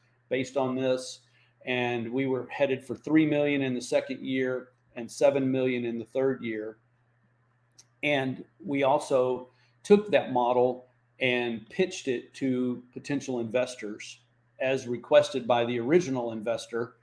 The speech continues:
uh, brought back three offers. Uh, he declined all three of them, uh, and held on to the business and, and, and continued growing it. But my job there was done inside of twelve months,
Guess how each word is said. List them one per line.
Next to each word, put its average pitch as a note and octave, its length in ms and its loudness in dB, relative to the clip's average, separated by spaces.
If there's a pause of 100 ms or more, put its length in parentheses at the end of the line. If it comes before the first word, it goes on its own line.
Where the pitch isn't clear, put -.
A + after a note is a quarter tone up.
(520)
uh, A#2 400 4 (640)
brought E3+ 200 4
back F3+ 240 4
three F#3+ 200 6
offers. E3+ 580 0 (420)
Uh, C3 320 2
he C#3+ 200 -2
declined C#3 460 -2
all B2 220 2
three B2+ 220 0
of A2+ 160 -2
them, B2+ 280 -2 (360)
uh, A#2+ 360 2
and B2 200 -2
held C#3 260 4
on B2+ 180 0
to B2+ 100 -8
the B2 80 -4
business A#2 480 -8
and, A2+ 200 -8 (140)
and, A2+ 400 -6 (240)
and A#2+ 180 -6
continued B2+ 500 -4
growing B2 380 0
it. A2 160 -12 (200)
But - 280 -6 (140)
my C3+ 280 2
job C3 380 0
there C3+ 240 2
was A#2+ 220 -6
done B2 460 -2
inside B2+ 420 -4
of A#2+ 120 -8
twelve B2 360 -2
months, B2+ 560 -6